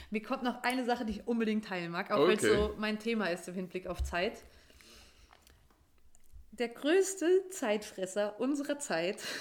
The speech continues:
Speaker 1: <laughs> ist ganz einfach das Handy.
Speaker 2: Tudum.
Speaker 1: Und nicht, weil's nicht nützlich wäre.
Speaker 2: Ja.
Speaker 1: Google Maps, ab und zu Uber,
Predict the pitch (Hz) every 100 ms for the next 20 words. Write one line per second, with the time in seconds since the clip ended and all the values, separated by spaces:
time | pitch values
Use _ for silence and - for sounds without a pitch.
0 | 214 196 247 - - - - - - -
1 | 240 - 262 220 185 185 196 208 190 175
2 | 156 - - - - 127 95 90 90 90
3 | - - 160 - - 247 254 285 320 262
4 | 247 233 240 240 311 349 214 202 185 190
5 | 185 196 254 285 - - 190 92 - -
6 | 233 247 220 208 208 - - - - -
7 | - 220 233 233 240 220 220 208 202 196
8 | 196